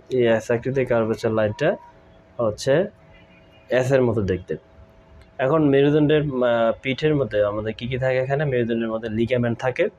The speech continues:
সামনে পিছনে anterior longitudinal ligament and posterior longitudinal ligament থাকে। তার মধ্যে আবার কী আছে? মাংসপেশি আছে।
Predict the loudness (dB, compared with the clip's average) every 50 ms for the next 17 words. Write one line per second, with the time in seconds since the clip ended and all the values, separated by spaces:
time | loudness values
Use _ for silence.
0 | -20 -20 -14 -6 -2 0 2 2 2 2 2 0 0 -2 0 0 0 0 0 -2
1 | -2 -4 -4 -2 0 0 0 0 2 2 2 2 2 2 2 0 0 -2 -4 -4
2 | -4 -2 0 0 0 0 0 0 0 0 0 0 -2 0 -2 -4 -2 0 0 0
3 | 2 2 0 0 -2 0 -2 -2 -2 -2 -2 -2 -2 -2 -4 -4 -4 -2 -4 -4
4 | -4 -8 -20 -20 -20 -20 -12 -6 -2 0 0 2 2 2 2 2 2 2 0 0
5 | 0 2 2 2 2 0 -2 0 0 -2 -2 -2 -2 0 0 0 -2 -2 -2 -2
6 | -2 -4 -6 -12